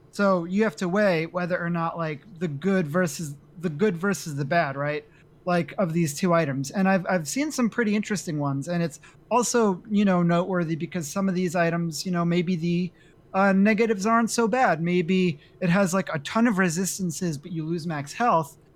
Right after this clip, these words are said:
but you're playing a build that doesn't use health at all. So you get, like, all of the benefits and none of the negatives. And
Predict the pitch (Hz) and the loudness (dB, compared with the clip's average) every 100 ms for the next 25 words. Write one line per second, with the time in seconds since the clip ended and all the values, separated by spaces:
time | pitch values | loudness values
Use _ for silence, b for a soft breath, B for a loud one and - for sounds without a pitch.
0 | - 214 185 254 - 226 185 156 165 160 | -10 -4 0 0 2 2 2 2 2 2
1 | 147 156 170 151 196 220 277 - 139 110 | 0 -2 -2 -4 0 2 2 0 -6 -10
2 | - 170 175 202 104 - - _ - 185 | -10 -2 0 2 0 -8 -20 _ -8 -2
3 | 170 160 147 143 156 175 165 180 185 170 | 0 0 -2 -4 -6 -4 0 -2 -2 -4
4 | 147 - 214 202 202 165 143 170 190 170 | -6 -4 0 2 2 0 0 2 0 -2
5 | 151 139 143 - - 156 151 151 143 139 | -2 -2 -4 -12 -8 -6 -4 -4 -4 -4
6 | 139 151 131 113 127 | -2 -2 -4 -8 -12